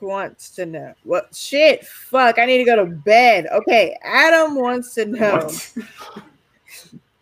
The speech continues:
Speaker 1: I said Eric wants to know, but Adam wants to know.
Speaker 2: Nine thirty.
Speaker 1: This fucking question. Okay. Who did you say are gonna start at the safeties? And is Oliver going to be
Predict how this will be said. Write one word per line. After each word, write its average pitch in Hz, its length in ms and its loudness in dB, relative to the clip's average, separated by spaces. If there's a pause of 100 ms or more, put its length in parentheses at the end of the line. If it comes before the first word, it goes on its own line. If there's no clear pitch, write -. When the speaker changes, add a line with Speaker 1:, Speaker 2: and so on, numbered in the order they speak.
(460)
Speaker 1:
I - 80 -2
said 330 300 0
Eric 220 380 -2
wants 240 260 -4
to 240 100 -6
know, 233 220 -4
but 175 260 -6
Adam 180 460 -4
wants 180 320 -6
to 180 80 -4
know. 175 480 -2 (260)
Speaker 2:
Nine 185 260 -2
thirty. 202 340 -4
Speaker 1:
This 311 200 2
fucking 359 460 2
question. 262 800 0 (1040)
Okay. 185 460 -2
Who 285 200 0
did 320 180 0
you 269 160 -4
say 214 460 0
are 185 120 2
gonna 190 200 2
start 190 420 -2
at 175 300 -2 (240)
the 175 120 -2
safeties? 175 920 -2
And 180 560 2 (260)
is 339 280 0 (120)
Oliver 311 680 4
going 277 380 2
to 254 120 -6
be 254 340 -4